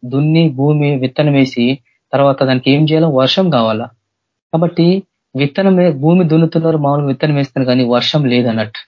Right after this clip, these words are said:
అంటే ఒక విధంగా చెప్పాలంటే అన్నీ తెలుసుకున్నారు, కానీ పరిశుధాత్మ గురించి తెలియని వాళ్ళు చాలా మంది ఉన్నారు,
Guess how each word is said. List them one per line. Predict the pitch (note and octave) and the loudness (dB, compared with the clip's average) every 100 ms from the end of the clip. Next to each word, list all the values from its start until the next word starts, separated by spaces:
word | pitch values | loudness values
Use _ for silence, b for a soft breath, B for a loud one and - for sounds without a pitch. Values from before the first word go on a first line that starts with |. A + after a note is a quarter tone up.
| _ _ _ _ | _ _ _ _
అంటే | C3 B2+ G3 - b b _ | -8 -4 -4 -6 b b _
ఒక | C3+ | 0
విధంగా | C#3+ D#3 E3+ | 2 2 2
చెప్పాలంటే | D3+ C#3+ D3+ C#3+ C#3 F#3+ - _ _ - | 0 -2 0 0 0 -4 -6 _ _ -2
అన్నీ | D#3 G#3 | 0 0
తెలుసుకున్నారు, | F3+ F3+ F3+ E3+ D#3+ C#3 | 0 0 0 0 2 2
కానీ | C3 B2 B2+ C3 - _ | 0 0 -2 -4 -8 _
పరిశుధాత్మ | C3+ - E3 E3 D3+ C#3 | -2 2 0 2 0 0
గురించి | C3+ C3 | -2 -2
తెలియని | - B2 B2+ | -2 0 0
వాళ్ళు | B2+ A#2+ B2 B2 | 0 0 -2 0
చాలా | A2+ | 0
మంది | A#2 A#2+ A#2+ | 2 0 0
ఉన్నారు, | A2 | -2